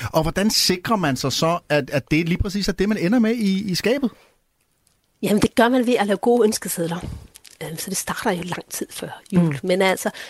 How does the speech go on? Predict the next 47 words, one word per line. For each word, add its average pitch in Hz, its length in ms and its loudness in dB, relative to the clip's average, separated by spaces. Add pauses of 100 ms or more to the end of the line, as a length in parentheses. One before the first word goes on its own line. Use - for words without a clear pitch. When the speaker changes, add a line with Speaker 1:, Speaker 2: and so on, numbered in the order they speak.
Speaker 2:
sk-, - 140 -2
sørg 262 280 2
for - 120 -4
at 240 260 -2
koncentrere 233 500 -2
dig 240 80 0
om 220 80 0
at 196 60 0
lave 196 140 0
en 220 60 -2
god 247 240 2
ønskeseddel. 208 440 -4
Tænk 262 260 -2
over, 220 140 2
hvad 208 120 0
du 175 60 -2
har 165 120 -2
brug 233 280 0
for, 180 120 0
og 190 60 -2
hvad 190 140 -2
du - 100 -14
gerne 196 220 0
vil 214 80 -2
bruge. 196 340 2 (360)
På - 60 -6
den 208 140 4
måde 214 160 2
er 226 40 2
det 220 80 0
jo 208 40 0
meget 208 340 0
lettere 175 300 2
at 147 80 -6
købe - 180 -8
gode 175 180 -4
gaver 165 260 -4
til - 160 -10
folk, - 400 -8
når 165 160 -2
man 160 220 -4 (100)
ved, 190 120 -2
hvad 170 100 -14
de - 80 -14
gerne 156 220 -8
vil 175 80 -2
have. - 240 -10